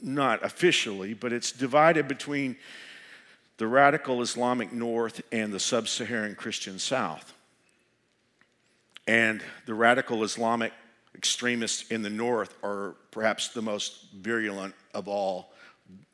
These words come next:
The Boko Haram, if you've heard any of the stories, they're just horrific. I was in Houston and I met a lady who was saved, rescued, because the Boko Haram had attacked her,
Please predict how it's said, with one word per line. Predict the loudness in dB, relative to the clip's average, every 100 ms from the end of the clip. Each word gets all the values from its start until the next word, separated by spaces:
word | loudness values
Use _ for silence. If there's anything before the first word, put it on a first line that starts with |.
| -20 -20 _ -8
The | -2
Boko | 2 2 2 -4
Haram, | -2 -2 -2 -2 -8
if | -8
you've | -8 -2
heard | -2
any | -2
of | -6
the | -6
stories, | -4 -4 -6 -8
they're | -6 -8 -8
just | -10 -8 -8 -12 -20 -20 -20 -12
horrific. | -8 -2 -2 -2 -10 -12 -12
I | -12
was | -10 -8 -8
in | -8 -12 -18 -20 -16
Houston | -2 2 2 0 -6
and | -8
I | -6
met | -2 0
a | 0
lady | 4 4 4 0 -8 -20 -6
who | 0 0
was | 2
saved, | 2 6 6 4 -2 -10
rescued, | 0 2 2 -2 -6
because | -8 -4 -2 -2 -6 -12 -20 -8
the | -2
Boko | 0 2 2
Haram | 2 4 4 2
had | -2
attacked | -2 2 0 0
her, | -10